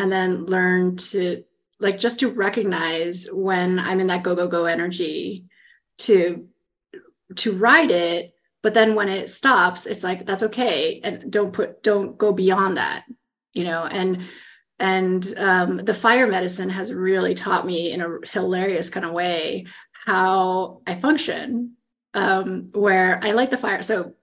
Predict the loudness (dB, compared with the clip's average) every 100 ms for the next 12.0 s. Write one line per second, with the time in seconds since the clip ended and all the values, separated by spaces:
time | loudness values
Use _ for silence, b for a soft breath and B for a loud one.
0 | -16 -8 -6 -6 -8 -10 -8 -8 -6 -6
1 | -6 -6 -6 -6 -6 -4 -4 -4 -6 -6
2 | -6 -4 -6 -6 B B B -6 -4 -2
3 | -6 -4 2 2 4 0 0 -4 -2 0
4 | 0 0 -2 -2 0 0 -2 -4 -4 -6
5 | -4 -4 -4 -4 -6 -6 -8 -6 -6 -6
6 | -8 -8 -6 -4 -2 -2 -4 -6 -10 -14
7 | _ _ -6 -6 -6 -6 -6 -8 -6 -6
8 | -4 -4 -4 -4 -4 -6 -10 -10 -8 -6
9 | -4 -2 -4 -4 -4 -4 -6 -4 -4 -6
10 | -10 b b b b b _ _ 0 2
11 | 2 0 0 -2 -2 -2 -4 -6 -10